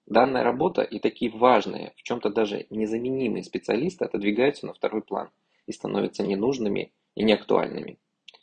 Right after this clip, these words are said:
Нет прямой связи, работа-результат для них. В нашей практике в области управления доходом все чаще приходится с этим сталкиваться, и это очень мешает рабочему процессу.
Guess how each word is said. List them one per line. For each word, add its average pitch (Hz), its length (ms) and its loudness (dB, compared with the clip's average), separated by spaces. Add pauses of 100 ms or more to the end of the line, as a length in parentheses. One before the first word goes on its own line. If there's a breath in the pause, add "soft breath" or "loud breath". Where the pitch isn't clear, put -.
(260 loud breath)
Нет 107 300 2
прямой 107 300 0
связи, - 480 0 (180)
работа-результат 98 1000 0 (120)
для - 180 -8
них. - 240 -8 (1600 loud breath)
В - 20 -4
нашей 135 260 6
практике - 680 2
в 113 120 -4
области 131 320 2
управления 120 420 0
доходом 127 380 -2
все 107 140 -8
чаще - 300 -2
приходится 135 500 -2
с - 100 -14
этим - 200 -2
сталкиваться, - 800 -6
и 113 100 0
это 139 180 2
очень 143 280 0
мешает 113 400 0
рабочему 101 400 -4
процессу. - 580 -8